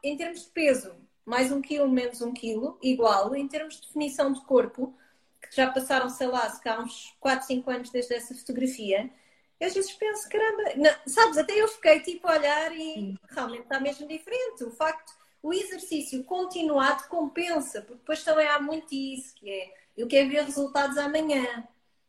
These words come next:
Speaker 1: Eu nunca treinei, mas eu quero ver resultados amanhã, eu quero que o meu corpo fique amanhã assim. Isso não acontece. Percebes?
Speaker 2: Sabes que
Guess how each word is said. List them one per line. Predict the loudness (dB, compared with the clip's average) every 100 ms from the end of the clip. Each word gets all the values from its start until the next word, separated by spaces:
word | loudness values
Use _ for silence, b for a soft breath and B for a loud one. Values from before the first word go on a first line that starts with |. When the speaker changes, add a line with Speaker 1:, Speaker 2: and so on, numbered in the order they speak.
| _ _ _ _ _ -4
Speaker 1:
Eu | 2
nunca | 2 2 -2
treinei, | 2 4 4 2 2 0 -4 -10 -10
mas | -8 -6
eu | -6
quero | -2 0 0 -2 -6 -6 -8 -12
ver | 0 0
resultados | 0 -2 2 4 4
amanhã, | 2 2 -2 0 2 2
eu | 0
quero | -8 -10
que | -8
o |
meu | -8 -6
corpo | -6 -6
fique | -10 -4
amanhã | 0 0 0 2 0
assim. | -2 -10 -12 -14
Isso | -16
não | -10
acontece. | -6 -4 -4 -6 -10 -14 -18 _ _ _ _ _ _ _ _ _ _
Percebes? | -14 -10 -10 -10 -4
Speaker 2:
Sabes | -2 -2 -6
que | -14